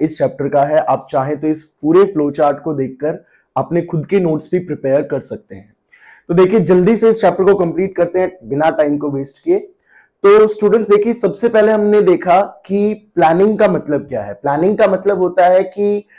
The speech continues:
setting the objectives for the future। भविष्य में हमें क्या achieve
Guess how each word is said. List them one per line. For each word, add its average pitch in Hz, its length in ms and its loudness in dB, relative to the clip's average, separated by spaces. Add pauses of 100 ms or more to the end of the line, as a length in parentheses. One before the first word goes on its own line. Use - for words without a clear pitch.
(320)
setting 220 260 2
the 226 160 4
objectives 190 600 2 (140)
for 147 60 -2
the 143 140 -4
future। 131 440 -10 (560)
भविष्य 196 480 2
में 240 140 4
हमें 240 340 2
क्या 226 240 4
achieve 220 420 0